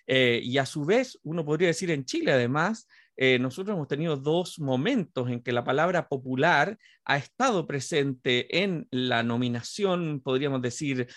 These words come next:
de las agrupaciones sociales, tanto en el año setenta, con la Unidad Popular, como después, en los años dos mil, con la udi Popular, y por sobre todas las cosas,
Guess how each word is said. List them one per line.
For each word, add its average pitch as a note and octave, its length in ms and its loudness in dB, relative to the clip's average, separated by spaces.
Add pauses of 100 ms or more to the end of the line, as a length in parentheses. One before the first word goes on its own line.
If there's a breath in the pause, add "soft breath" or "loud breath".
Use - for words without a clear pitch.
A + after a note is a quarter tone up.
(160 loud breath)
de C3 240 0
las C3 160 0
agrupaciones B2+ 580 0
sociales, A3+ 580 2 (440 loud breath)
tanto B2+ 380 2
en G#2+ 60 -2
el A2+ 80 -2
año A#2 480 -2
setenta, C3+ 720 0
con A#2+ 160 -2
la A2 80 0
Unidad A#2+ 540 0 (100)
Popular, B2+ 640 0 (480 soft breath)
como F#3 520 2
después, E3 580 -2
en A2+ 100 -6
los A2 120 -8
años C#3 320 -2
dos E3 200 -2
mil, D#3 460 -4
con D#3 300 2
la A#2+ 180 2
udi A#3 300 0
Popular, C3 800 2
y G#3 260 -4 (240 soft breath)
por C3 160 -2
sobre C3 340 0
todas C4 240 2
las C3 140 -2
cosas, F#3+ 580 -2